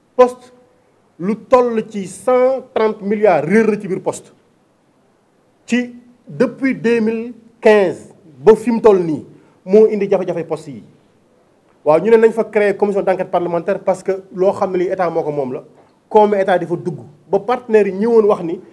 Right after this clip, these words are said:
nañu considérer, nañu xool ni Poste mi kat dafa sa ngéem,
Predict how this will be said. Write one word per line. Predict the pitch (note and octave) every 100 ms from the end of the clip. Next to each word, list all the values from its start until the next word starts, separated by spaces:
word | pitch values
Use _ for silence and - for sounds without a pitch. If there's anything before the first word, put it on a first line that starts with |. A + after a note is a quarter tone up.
| _ _ -
nañu | E3+ G3 G3
considérer, | - G#3+ G#3+ G3+ F#3+ F3
nañu | E3+ F#3+
xool | F#3+ - G3
ni | E3+ F#3 F#3 - - -
Poste | G3+ G#3
mi | F3+
kat | G3 F#3+
dafa | F#3+
sa | F#3
ngéem, | F3+ D#3+